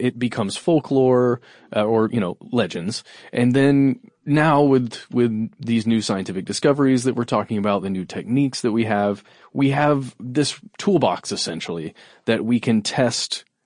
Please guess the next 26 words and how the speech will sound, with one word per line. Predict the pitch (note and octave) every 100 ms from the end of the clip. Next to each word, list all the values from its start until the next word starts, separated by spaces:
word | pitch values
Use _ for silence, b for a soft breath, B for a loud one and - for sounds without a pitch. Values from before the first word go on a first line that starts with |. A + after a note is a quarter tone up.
| -
both | G#2+ A2 G#2
those | G#2+ G2+ F#2 F#2
legends, | A2+ C3 C#3+ D3 D#3+ D3+
if | A#2+ A2+
there's | A2 G#2
any | G2+ G2
remains | G2 G#2+ G#2+ A#2 B2+ C#3+ C#3+
or | A2
anything | A#2 A#2 A#2
like | A2 G#2
that, | C3 C#3 A#2 B B B -
uh, | G#2+ A2
but | A#2 B2+ - _
anything | C#3 D3+ C#3+ C3+ C3
new | C#3+ A#2+
that's | G#2+ -
discovered | - G#2 A2 G2 F#2+
as | F2+
well. | F2+ F2 D#2 D#2 b b b -
And, | A2+ A2+ A2+
uh, | A2
you | G#2+ G#2+
can | D#3 B2+
use | G2 F#2
X-ray | C#3 - D3+ C#3
scans, | C3 - C3 B2+ B2+ B2+ A#2 -